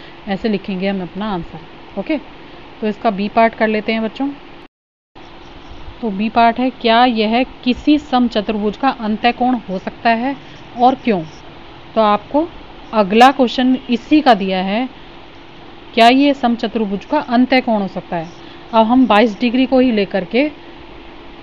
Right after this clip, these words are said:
इसको solve करेंगे, इसको हल करेंगे और देखेंगे कि बाईस डिग्री कोई त्रिभुज या किसी समचतुर्भुज का अंदर वाला कोण हो सकता है या नहीं,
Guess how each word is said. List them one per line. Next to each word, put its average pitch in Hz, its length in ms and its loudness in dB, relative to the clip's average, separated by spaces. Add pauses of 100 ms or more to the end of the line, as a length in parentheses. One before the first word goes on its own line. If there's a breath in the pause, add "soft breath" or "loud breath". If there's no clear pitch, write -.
(160)
इसको 277 380 0 (280)
solve 214 260 4
करेंगे, 226 440 2
इसको 254 220 -4
हल 196 200 -2
करेंगे 196 420 0 (400 loud breath)
और 208 120 2
देखेंगे 208 460 0
कि 294 160 -4
बाईस 202 320 0
डिग्री 214 280 -2 (140)
कोई 254 260 2 (600)
त्रिभुज 220 440 -2
या 233 120 0
किसी 233 280 -8
समचतुर्भुज 196 600 -4
का 311 180 -4 (400 loud breath)
अंदर 233 300 2
वाला 277 240 4
कोण 262 220 0
हो 226 160 -4
सकता 202 280 -6
है 214 180 -2
या 247 100 0
नहीं, 170 200 -4